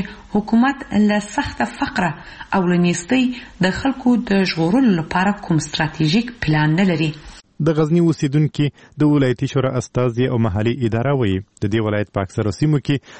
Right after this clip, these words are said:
Speaker 2: د وسلوالو مخالفانو په لیکو کې بهرني جنګیالي راغلي دي. دوی ادعا کوي چې په دغو بهرنیانو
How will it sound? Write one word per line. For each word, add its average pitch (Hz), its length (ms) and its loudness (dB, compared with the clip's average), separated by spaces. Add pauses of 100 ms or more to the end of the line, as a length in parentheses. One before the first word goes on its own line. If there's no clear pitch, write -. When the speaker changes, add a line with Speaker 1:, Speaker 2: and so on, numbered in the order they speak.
(140)
Speaker 2:
د 135 120 2
وسلوالو 139 500 0
مخالفانو 120 460 0
په - 200 -2
لیکو 160 220 -2
کې 98 440 -4
بهرني 110 340 2 (120)
جنګیالي 107 480 0 (180)
راغلي 92 340 -2
دي. 98 80 2 (300)
دوی 120 100 2 (100)
ادعا 104 280 0
کوي 113 180 0
چې 107 300 -4
په 104 140 -2
دغو 98 200 -2
بهرنیانو 101 480 0